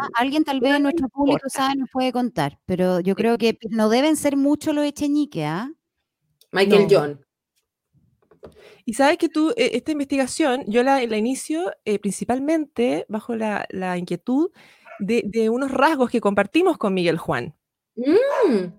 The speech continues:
Speaker 2: Ya, entonces yo, yo lo abrazo a él, lo, yo empatizo con él.
Speaker 1: O sea,
Speaker 3: Ah, te
Speaker 1: compar-
Speaker 3: pasa lo mismo que con, que, que yo con, con el ministro,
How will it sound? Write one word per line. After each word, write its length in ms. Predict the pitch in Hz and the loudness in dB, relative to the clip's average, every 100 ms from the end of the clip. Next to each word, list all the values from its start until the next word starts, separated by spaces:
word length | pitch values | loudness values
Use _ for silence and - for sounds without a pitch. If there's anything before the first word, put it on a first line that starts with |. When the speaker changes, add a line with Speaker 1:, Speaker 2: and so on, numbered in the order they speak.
| _ - | _ -6
Speaker 2:
Ya, 200 | 175 196 | 2 2
entonces 320 | 226 226 - 208 | 2 -4 -6 -4
yo, 140 | 220 208 | -4 -2
yo 380 | 196 214 208 | -4 -2 -2
lo 120 | 202 190 | -2 0
abrazo 420 | 196 277 - 180 | 2 2 0 -4
a 80 | 151 | -4
él, 100 | 160 | -4
lo, 100 | - | -4
yo 280 | 180 185 | -4 -4
empatizo 600 | 185 180 170 294 320 - 180 | -6 -6 -4 -2 -2 -2 -4
con 180 | 165 151 | -4 -6
él. 180 | 147 _ _ - | -10 _ _ -10
Speaker 1:
O 80 | 330 | 0
sea, 140 | 269 | 4
Speaker 3:
Ah, 140 | 330 220 | 4 4
te 80 | 196 | 2
Speaker 1:
compar- 60 | |
Speaker 3:
pasa 220 | 311 320 359 | 4 4 4
lo 100 | 330 | 4
mismo 280 | 339 381 | 4 2
que 120 | 370 320 | 0 -2
con, 240 | 320 269 | -2 -2
que, 360 | 277 269 262 233 | -2 0 0 -2
que 280 | 254 247 233 | 0 0 2
yo 200 | 285 311 | 0 2
con, 520 | 320 311 302 285 269 | 0 0 -4 -6 -6
con 200 | 254 247 | -4 -4
el 720 | 240 240 233 233 226 226 220 208 | -2 -2 -4 -4 -2 -2 -4 -4
ministro, 720 | 208 226 262 262 277 269 247 | -2 0 -2 2 4 4 2